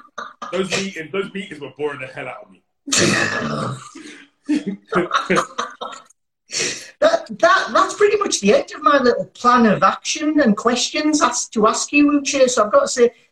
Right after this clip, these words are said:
Speaker 2: big thank you for, um, for doing all that. Is there, is there
Speaker 1: That was,
Speaker 2: anything
Speaker 1: that
Speaker 2: else
Speaker 1: was
Speaker 2: you wanted
Speaker 1: amazing.
Speaker 2: to say? Is, is, is there anything else that you wanted to say that we've not covered at all?
Speaker 1: Well, I would just say that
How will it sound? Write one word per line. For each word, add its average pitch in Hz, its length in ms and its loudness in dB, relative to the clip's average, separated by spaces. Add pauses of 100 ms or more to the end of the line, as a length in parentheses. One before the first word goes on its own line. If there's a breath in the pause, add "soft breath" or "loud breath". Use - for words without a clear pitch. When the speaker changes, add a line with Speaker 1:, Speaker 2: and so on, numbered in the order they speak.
(160)
Speaker 2:
big 294 180 -2
thank 277 360 2
you 202 160 4
for, 165 460 4
um, 160 400 4
for - 200 -2
doing 226 300 4
all 139 220 4
that. 113 240 -4 (260 soft breath)
Is 269 200 0
there, 269 120 4
is 269 160 0
there 294 140 4
Speaker 1:
That 233 80 2
was, - 80 6
Speaker 2:
anything - 120 -2
Speaker 1:
that 311 60 4
Speaker 2:
else 339 120 2
Speaker 1:
was - 80 -6
Speaker 2:
you 302 80 -8
wanted 320 160 2
Speaker 1:
amazing. 294 180 -10
Speaker 2:
to 269 120 -10
say? 320 520 0 (920)
Is, - 180 -2
is, - 320 -2
is - 180 2
there 269 120 6
anything 285 260 2
else 277 220 4
that 254 100 -4
you 233 80 -2
wanted 262 260 0
to - 40 -6
say 254 280 4
that 220 180 0
we've 208 160 -2
not 240 220 0
covered 277 400 -2
at - 160 -4
all? 262 320 2 (640)
Speaker 1:
Well, 170 160 -6
I 208 60 0
would 226 180 0
just 185 180 -14
say 180 180 0
that 147 300 -4